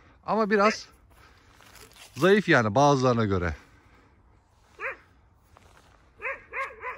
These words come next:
Mesela bakın şurada lideri göstermek istiyorum arkadaşlar. Liderimiz şu. Şuradan vurmuşum. Ama lider yani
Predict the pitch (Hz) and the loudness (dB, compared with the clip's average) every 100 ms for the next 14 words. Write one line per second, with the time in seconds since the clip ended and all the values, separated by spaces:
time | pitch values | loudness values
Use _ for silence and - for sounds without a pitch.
0 | - - 554 - _ _ _ - - 160 | -18 -18 -18 -18 _ _ _ -18 -8 -2
1 | 180 180 196 147 - 190 170 185 - - | 0 0 0 -2 -2 -2 0 -2 -6 -12
2 | - _ _ _ _ _ _ _ _ - | -14 _ _ _ _ _ _ _ _ -20
3 | _ _ _ _ _ _ - 123 175 185 | _ _ _ _ _ _ -12 -6 -2 0
4 | 196 175 - 139 127 117 - 127 147 147 | 0 0 0 -2 0 -4 -4 -6 -4 -4
5 | 135 123 - 175 - - 131 202 185 180 | -4 -4 -2 -4 -4 -12 -6 -2 0 0
6 | 196 - - 175 165 - _ _ - - | -2 -4 0 0 0 -10 _ _ -20 -20
7 | _ _ - _ _ _ _ - - 196 | _ _ -20 _ _ _ _ -10 -2 2
8 | 190 180 226 208 151 180 196 _ _ _ | 2 4 2 0 0 -2 -4 _ _ _
9 | _ _ _ _ _ _ _ _ _ - | _ _ _ _ _ _ _ _ _ -6
10 | 190 220 214 226 214 208 - - _ - | 0 4 4 4 4 4 4 -12 _ -20
11 | - - 151 180 202 | -20 -8 2 2 2